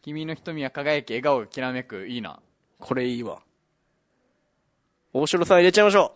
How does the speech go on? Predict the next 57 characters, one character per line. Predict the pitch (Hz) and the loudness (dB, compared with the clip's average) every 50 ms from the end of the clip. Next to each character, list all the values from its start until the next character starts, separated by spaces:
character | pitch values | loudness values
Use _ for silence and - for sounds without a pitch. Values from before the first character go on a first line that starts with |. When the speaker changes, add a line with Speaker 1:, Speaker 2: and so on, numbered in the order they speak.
| _ _ - | _ _ -8
Speaker 2:
う。 | 143 | -6
大 | 147 160 165 | -4 -2 -2
城 | 175 165 160 | -2 -4 -2
さ | 170 | -2
ん | 156 | -2
入 | 151 | -2
れ | 151 135 | -2 -2
ち | - | -2
ゃ | |
お | - | -2
う。 | 120 | -4
Speaker 1:
大 | |
城 | 120 | -4
入 | 117 | -6
れ | 123 117 | -8 -8
ち | 131 | -8
ゃ | 127 | -8
い | |
ま | 120 117 | -8 -8
し | - | -6
ょ | 113 | -6
う。 | |
あ | 110 | -4
り | 127 | -4
が | 127 123 | -4 -6
と | - 117 | -6 -8
う | |
ご | 110 | -10
ざ | 110 | -10
い | 110 110 | -10 -10
ま | 110 110 - | -12 -14 -14
す。 | _ _ _ _ _ _ _ _ _ _ _ _ _ _ _ _ _ _ _ _ _ _ _ _ _ _ _ _ _ _ _ - | _ _ _ _ _ _ _ _ _ _ _ _ _ _ _ _ _ _ _ _ _ _ _ _ _ _ _ _ _ _ _ -10
Speaker 2:
大 | - 120 117 117 120 | -8 -6 -4 -4 -4
城 | - - - 135 135 127 127 123 | -4 -4 -4 -2 0 0 0 0
さ | - - - 139 131 135 135 135 | -2 0 0 0 2 2 0 -2
ん | 135 131 | -2 -2
も | 127 131 135 | -2 -2 -2
一 | 143 139 135 | -2 -4 -4
緒 | 135 - - - 147 143 | -4 -4 -2 0 2 4
だ | 147 143 147 | 6 6 8
よ。 | 143 143 143 147 147 156 156 160 160 160 170 - - - - - - - - _ _ _ - - - - _ - | 8 6 6 6 6 6 6 6 6 4 4 2 -2 -16 -16 -16 -18 -18 -20 _ _ _ -20 -20 -20 -20 _ -18
Speaker 1:
「君 | - 240 277 311 339 | -12 -12 -10 -8 -6
の | 320 247 | -6 -6
瞳 | 220 - - 302 311 320 302 285 | -8 -8 -8 -8 -8 -6 -4 -6
は | 277 269 | -6 -6
輝 | - 240 220 247 240 233 240 | -6 -8 -6 -4 -4 -4 -6
き」。 | 240 - 185 143 120 113 - _ _ _ _ _ _ _ _ _ _ _ _ _ - _ _ _ _ _ _ _ 165 | -6 -10 -14 -14 -14 -16 -20 _ _ _ _ _ _ _ _ _ _ _ _ _ -20 _ _ _ _ _ _ _ -10
や | 165 185 285 349 | -8 -8 -6 -6
え | 330 233 | -10 -12
ば。 | - - - _ _ _ _ _ _ _ _ _ _ _ _ _ _ _ _ _ _ _ _ _ _ _ _ _ _ _ | -14 -20 -20 _ _ _ _ _ _ _ _ _ _ _ _ _ _ _ _ _ _ _ _ _ _ _ _ _ _ _
い | 135 | -20
や、 | - | -16
早 | - 160 165 165 170 175 | -10 -8 -6 -4 -4 -4
い？ | 180 190 - _ _ _ _ - | -6 -8 -16 _ _ _ _ -20
使 | - - - 107 | -16 -12 -10 -10
う | 104 | -10
の。 | 92 82 - | -12 -18 -20